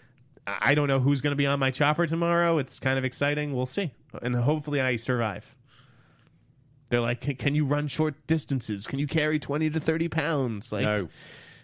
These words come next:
Speaker 1: <laughs> I'm gonna be sore.
Speaker 2: I could barely
Speaker 1: Uh,
Speaker 2: run a fucking bath, to
Speaker 1: yeah.
Speaker 2: be honest with you,
Speaker 1: On,
Speaker 2: without
Speaker 1: yeah.
Speaker 2: getting winded.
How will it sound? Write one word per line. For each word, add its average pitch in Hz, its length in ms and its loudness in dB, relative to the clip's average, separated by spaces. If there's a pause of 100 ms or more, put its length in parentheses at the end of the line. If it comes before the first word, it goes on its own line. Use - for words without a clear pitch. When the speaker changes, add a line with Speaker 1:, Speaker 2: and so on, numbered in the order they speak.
(100)
Speaker 1:
<laughs> - 200 -4
I'm 202 560 4
gonna 202 100 2
be 180 140 2
sore. 156 320 2
Speaker 2:
I 127 60 4
could 117 180 0
barely 135 220 6
Speaker 1:
Uh, 127 80 4
Speaker 2:
run 131 120 2
a 127 60 -2
fucking 123 360 -2
bath, 117 360 0
to 131 60 0
Speaker 1:
yeah. 127 120 2
Speaker 2:
be 104 60 2
honest 107 200 0
with 110 120 -2
you, 90 140 -2 (100)
Speaker 1:
On, 127 180 0
Speaker 2:
without 117 180 4
Speaker 1:
yeah. 101 60 0
Speaker 2:
getting 107 220 0
winded. 98 400 -2